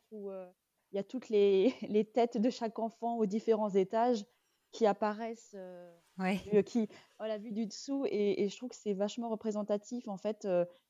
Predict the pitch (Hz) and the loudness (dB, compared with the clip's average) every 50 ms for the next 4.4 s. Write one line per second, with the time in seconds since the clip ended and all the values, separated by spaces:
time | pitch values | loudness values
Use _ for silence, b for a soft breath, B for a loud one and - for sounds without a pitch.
0 | _ _ _ - - 220 208 202 220 214 208 - - 220 220 226 226 214 208 202 | _ _ _ -8 -2 -2 0 2 4 2 2 2 -2 -4 -2 -2 -2 -2 -2 -2
1 | 196 190 - - 202 202 196 196 196 196 _ 226 214 214 220 208 196 - 208 190 | -4 -4 -4 -6 -6 -4 -4 -4 -6 -6 _ -4 -2 -2 -2 -4 -6 -8 -10 -10
2 | - _ - 190 180 180 175 196 208 214 220 214 208 190 180 175 175 175 156 165 | -10 _ -10 -8 -8 -4 0 2 4 4 4 2 0 -2 -2 -2 -2 -2 -2 -6
3 | 175 - - 185 180 180 180 170 196 202 190 175 170 - _ 165 160 - 170 165 | -8 -8 -10 -12 -10 -10 -6 -4 -4 -4 -4 -6 -8 -10 _ -12 -10 -10 -12 -12
4 | - 175 170 175 180 165 165 160 | -14 -14 -14 -12 -12 -12 -12 -12